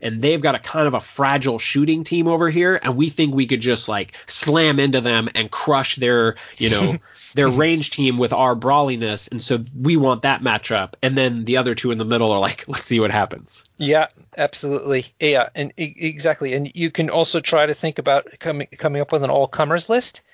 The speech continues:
Speaker 2: And that all-comers list is the one that you put down all the time first,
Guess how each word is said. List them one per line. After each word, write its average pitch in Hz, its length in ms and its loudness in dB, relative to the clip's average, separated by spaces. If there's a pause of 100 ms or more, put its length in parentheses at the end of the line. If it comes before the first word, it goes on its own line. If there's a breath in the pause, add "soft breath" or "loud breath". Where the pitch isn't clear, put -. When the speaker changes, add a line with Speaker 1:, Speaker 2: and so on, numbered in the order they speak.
(360 loud breath)
Speaker 2:
And 147 160 0
that 147 160 4
all-comers 156 600 -2
list 160 200 0
is 139 120 -6
the 143 80 -2
one 139 160 0
that 139 120 0
you 123 80 -16
put - 180 -6
down 139 220 2
all 131 120 0
the 135 80 -12
time 131 240 -2
first, - 500 -4